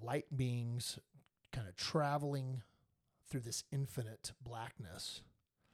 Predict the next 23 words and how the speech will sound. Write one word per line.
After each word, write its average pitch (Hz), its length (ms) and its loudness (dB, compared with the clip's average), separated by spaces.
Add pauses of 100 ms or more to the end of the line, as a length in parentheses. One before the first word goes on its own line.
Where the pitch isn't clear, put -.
(960)
And 127 160 0
as 147 260 6
we 160 60 10
become 147 320 6
self-aware, 123 1000 4 (1300)
these 117 720 0 (840)
earths, - 680 8 (380)
for 139 220 2
lack 127 220 0
of 131 60 4
a - 20 -2
better 120 220 2
term, 113 440 -2 (320)
appear 135 400 0
in 123 60 -2
front 131 280 -4
of 117 100 -6
you 98 280 -6
and 107 100 -10
you 110 120 -6
go 110 280 -6
into 127 340 -4
them. - 160 -16